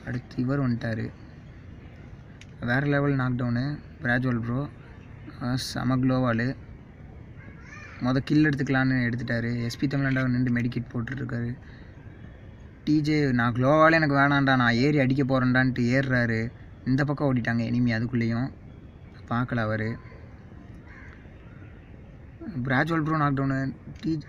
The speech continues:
அப்பா, வேற level backup. இதாங்க டி ஜே தமிழண்டான்றது. எப்படி backup கொடுத்தாரு பாத்தீங்களா? Backup கிங்குனே சொல்லலாம் அவரை.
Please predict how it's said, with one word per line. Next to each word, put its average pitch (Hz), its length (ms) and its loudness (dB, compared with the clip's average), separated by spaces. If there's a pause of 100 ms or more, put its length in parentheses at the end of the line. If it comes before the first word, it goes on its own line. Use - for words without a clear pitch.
(120)
அப்பா, 170 280 4
வேற 151 240 8
level 160 220 4
backup. 135 360 4
இதாங்க 175 540 6
டி 151 140 4
ஜே 147 120 2
தமிழண்டான்றது. 123 960 2 (540)
எப்படி 151 260 0
backup 143 420 2
கொடுத்தாரு 123 300 2
பாத்தீங்களா? 117 560 0 (640)
Backup 151 400 4
கிங்குனே 165 320 2
சொல்லலாம் 135 380 6
அவரை. 127 320 4